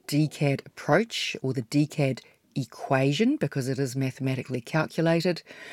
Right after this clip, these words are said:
and briefly look at why there are actually several different ways to calculate decad. But, uh, to conclude in that section, why we reckon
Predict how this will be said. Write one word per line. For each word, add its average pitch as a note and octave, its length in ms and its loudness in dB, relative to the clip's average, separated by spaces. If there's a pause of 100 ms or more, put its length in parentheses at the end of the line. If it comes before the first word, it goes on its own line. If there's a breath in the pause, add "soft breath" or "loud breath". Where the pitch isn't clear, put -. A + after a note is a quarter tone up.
(160 loud breath)
and F3+ 180 8
briefly A3 340 6
look D#3 160 4
at C#3+ 100 6
why E3 280 8
there D#3 160 6
are - 100 4
actually G3+ 360 2
several E3 720 2
different C3 360 -2
ways C3 320 -2
to - 140 -16
calculate - 560 -6
decad. E3 440 0 (440 loud breath)
But, - 300 4 (100)
uh, C#3 260 2
to - 100 -6
conclude D3+ 440 6
in C3 140 4
that A3 200 4
section, - 480 0
why D3+ 240 10
we C#3+ 80 6
reckon C#3+ 480 4